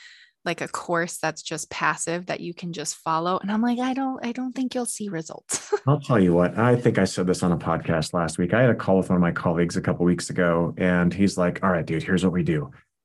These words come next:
Speaker 2: Everybody does a four-month program, and everybody gets the exact same supplements. And it's, like, seventy-five hundred dollars." And I
Speaker 1: Oh.
Speaker 2: sat there with this look on my face, like,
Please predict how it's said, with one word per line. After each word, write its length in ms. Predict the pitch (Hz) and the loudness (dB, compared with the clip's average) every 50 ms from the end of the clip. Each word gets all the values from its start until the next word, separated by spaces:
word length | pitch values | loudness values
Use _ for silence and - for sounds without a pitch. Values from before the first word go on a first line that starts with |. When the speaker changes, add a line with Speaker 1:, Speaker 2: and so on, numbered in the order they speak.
| _ _ _ _ _ _ _ - | _ _ _ _ _ _ _ 0
Speaker 2:
Everybody 800 | 101 104 107 95 101 104 98 80 85 80 76 80 78 78 - - - - | 2 4 4 6 6 6 6 6 4 2 2 2 0 0 -2 -4 -2 0
does 160 | 92 87 - | 0 0 0
a 60 | 85 | -2
four-month 480 | - - - 98 90 87 87 85 - - | -6 0 2 4 6 6 6 4 2 0
program, 520 | - 85 82 80 82 76 71 73 71 - - | 0 0 0 0 0 -2 -2 -2 -4 -4 -4
and 280 | 85 80 80 - - - - | -2 -2 -2 -4 -4 -2 2
everybody 560 | 120 113 120 117 113 104 92 95 90 87 87 | 4 6 6 6 6 4 4 4 4 2 2
gets 240 | 82 92 90 - - | 2 0 -2 0 -2
the 100 | 92 82 | -2 -2
exact 440 | 80 - - - 117 107 110 - | -2 -4 -6 -6 -6 -6 -6 -4
same 180 | - 110 98 98 | -2 0 0 2
supplements. 560 | 95 - 95 - 90 82 73 69 - - - _ _ _ _ _ _ _ _ _ _ - | 2 0 -2 -2 0 0 0 0 -2 -6 -10 _ _ _ _ _ _ _ _ _ _ 2
And 220 | 107 95 95 95 95 | 4 6 8 8 6
it's, 200 | 92 - - - | 6 4 2 -2
like, 200 | 90 78 - - | -2 -2 -2 -6
seventy-five 720 | - - - - 101 95 98 90 95 90 - 85 80 78 | -8 -6 -4 -4 -2 0 2 2 2 2 0 0 -2 0
hundred 200 | 87 82 78 78 | 0 0 0 2
dollars." 520 | 76 71 71 73 71 71 69 - - - - _ _ _ _ _ | 0 0 0 -2 -2 -4 -6 -8 -10 -12 -16 _ _ _ _ _
And 120 | 104 101 92 | 2 4 6
I 80 | 120 | 6
Speaker 1:
Oh. 20 | - | 4
Speaker 2:
sat 380 | - - - - 104 110 - - | 4 0 -6 -10 -10 -10 -2 2
there 360 | 127 127 135 147 151 139 139 - - - _ _ _ _ _ _ _ _ - | 4 6 6 6 4 2 0 -4 -16 -20 _ _ _ _ _ _ _ _ 2
with 200 | 110 101 98 - | 2 2 2 4
this 260 | 113 110 - - - | 2 2 2 0 0
look 240 | 92 92 95 95 - | 0 2 2 2 4
on 100 | 110 107 | 4 6
my 140 | 117 127 131 | 6 8 6
face, 380 | 131 - 127 131 135 131 - - | 6 6 6 6 6 4 2 0
like, 320 | 98 92 90 - - | 0 -2 -2 -4 -8